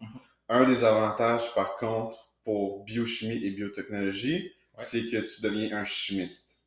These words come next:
Speaker 1: Ok.
Speaker 2: Et dans certaines places, ils vont rechercher pas un biochimiste,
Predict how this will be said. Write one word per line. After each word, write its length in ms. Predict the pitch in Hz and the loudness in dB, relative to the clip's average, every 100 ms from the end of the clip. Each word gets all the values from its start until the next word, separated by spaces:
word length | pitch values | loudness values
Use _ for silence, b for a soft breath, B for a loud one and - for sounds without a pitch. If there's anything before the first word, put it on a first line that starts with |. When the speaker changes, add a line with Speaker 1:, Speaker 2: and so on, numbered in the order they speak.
| 117 | -16
Speaker 1:
Ok. 160 | 113 117 - _ _ _ _ 107 | -12 -12 -14 _ _ _ _ 2
Speaker 2:
Et 480 | 110 110 - - _ _ | 4 4 0 -8 _ _
dans 180 | 107 107 | -2 0
certaines 500 | - 127 - 117 104 | 2 2 2 0 2
places, 360 | 123 127 - 107 | 6 6 4 0
ils 60 | |
vont 240 | 104 104 - | -2 -2 -2
rechercher 880 | 107 107 - 110 - - 117 117 - | 0 0 0 -2 -2 0 2 2 0
pas 220 | 127 110 | 4 4
un 100 | 101 | 2
biochimiste, 840 | 104 101 - 104 113 127 - - | 0 -4 -6 -4 -4 -4 -12 -20